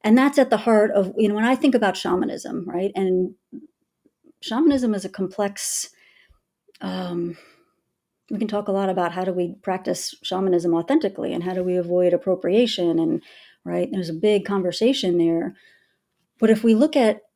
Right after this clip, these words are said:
direct revelation and having our, our own direct experiences,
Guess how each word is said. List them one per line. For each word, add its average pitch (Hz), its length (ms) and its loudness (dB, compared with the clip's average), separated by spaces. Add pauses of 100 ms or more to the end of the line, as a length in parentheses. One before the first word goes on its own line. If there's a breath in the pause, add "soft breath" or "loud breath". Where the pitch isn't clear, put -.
(600)
direct 208 440 0
revelation 180 760 2
and 170 100 0
having 202 380 -2
our, 175 420 0 (160)
our 185 300 -4
own 208 640 4 (480)
direct 190 320 2
experiences, 185 1040 2